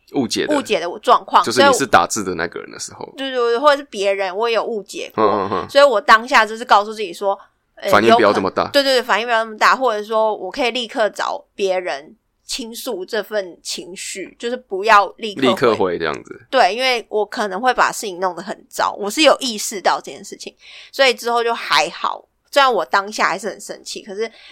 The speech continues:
Speaker 2: 之后的讯息我就尽量就是跟他们客套。
Speaker 1: 嗯。
Speaker 2: 然后后来就是有一次，因为有时候你文字讯息对方，他们通常都不会回，就是很机车，就是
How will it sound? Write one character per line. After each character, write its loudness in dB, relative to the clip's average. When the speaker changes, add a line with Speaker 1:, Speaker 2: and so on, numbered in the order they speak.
Speaker 2:
之 -4
后 4
的 -4
讯 -6
息 -14
我 -14
就 -10
尽 -8
量 -8
就 -14
是 -10
跟 -8
他 -12
们 -16
客 -10
套。 -8
Speaker 1:
嗯。 -4
Speaker 2:
然 -2
后 8
后 4
来 4
就 -6
是 -4
有 -2
一 -8
次， -10
因 -10
为 0
有 0
时 -8
候 6
你 -2
文 -2
字 -6
讯 -6
息 -6
对 -2
方， -2
他 4
们 -6
通 -4
常 -6
都 -10
不 -12
会 0
回， -10
就 -18
是 -6
很 -8
机 -16
车， -8
就 -12
是 -14